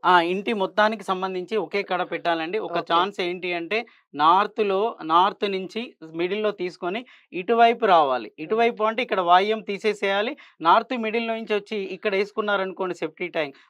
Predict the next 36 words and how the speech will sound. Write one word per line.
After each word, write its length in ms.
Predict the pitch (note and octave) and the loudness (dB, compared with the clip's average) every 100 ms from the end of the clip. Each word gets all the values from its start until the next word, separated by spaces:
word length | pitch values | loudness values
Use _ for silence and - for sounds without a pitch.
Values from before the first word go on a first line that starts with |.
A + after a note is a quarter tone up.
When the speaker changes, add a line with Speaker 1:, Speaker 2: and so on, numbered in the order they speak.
| - | -6
Speaker 1:
మంచి 160 | F3 A#3 | -4 -2
Speaker 2:
Hmm. 100 | G#3+ | -2
Speaker 1:
రిజల్ట్. 220 | G3 G#3 F3+ | 2 2 2
అంటే 120 | G#3+ F3+ | 4 4
వాయువ్యంలో 400 | G#3+ A#3 A#3+ A#3 | 4 2 2 4
వేయకూడదు 400 | G3 E3+ C#3+ C3 - | 2 0 -4 -6 -8
సెప్టిక్ 280 | A#2+ C3+ A#2 | -12 -12 -8
ట్యాంక్. 160 | A2 D#3+ | -6 -6
Speaker 2:
రైట్. 180 | D3+ _ _ | -8 _ _
Speaker 1:
So 60 | G#3+ F3+ | 0 6
వాయువ్యం 320 | G3 A3+ A3 F3+ | 6 6 2 6
దాటేసి 360 | F#3 G3+ A#3+ F#3 | 6 6 0 4
రావాలి. 320 | D3 B2+ A#2 - F3+ | 4 4 -4 -10 -16
Speaker 2:
Hmm. 120 | E3 | -6
Speaker 1:
మళ్ళీ 140 | G3+ B3+ G#3+ | -4 0 0
వేస్తున్నప్పుడు 560 | A3+ A#3+ A#3 A3+ G#3+ G3+ | 0 0 0 0 0 -2
ఏంటి 180 | G#3+ G#3 | -2 -4
అంటే 200 | F#3+ F3 E3+ - D#3+ | -2 -4 -6 -8 -6
ఇక్కడ 140 | F#3 E3+ | -2 0
ఎట్లాగో 240 | F#3+ A3 F#3 | 2 2 2
డోర్ 160 | G#3 G3+ | 2 2
రాదు, 180 | F#3 A#3 G#3 | 2 -2 -2
డోర్‌కి 280 | F3+ G#3+ G#3 F#3 | 0 2 0 -2
ఎదురుగా 220 | G3+ G3+ | -2 0
రావడానికి 340 | E3+ F3+ F#3 E3 | 0 -2 -4 -6
వీల్లేదు. 320 | F3+ F3+ F#3 C#4+ - _ - | -4 -4 -8 -12 -20 _ -6
పిల్లర్ 260 | A3+ C4 B3+ | 0 0 0
కూడా 140 | A3+ G3+ | 2 2
ఇక్కడ 160 | G3 G3+ - | 2 -4 -2
పిల్లర్ 220 | G#3 A3+ | 0 0
వచ్చింది 280 | A3 A3 G#3+ | 0 -6 -8
అనుకోండి, 340 | G3 E3 F#3 E3+ F#3 | -8 -6 -6 -6 -6
పిల్లర్‌లో 380 | F#3+ G#3 G3 F#3 | -4 -2 -2 -4
కూడా 120 | F#3+ G3+ | -4 -2
పడకుండా 380 | F3 F3 F3 A3 - _ | -4 -4 -6 -6 -6 _
చూసుకోండి. 400 | F3+ F#3+ D#3 C3+ | -12 -10 -10 -10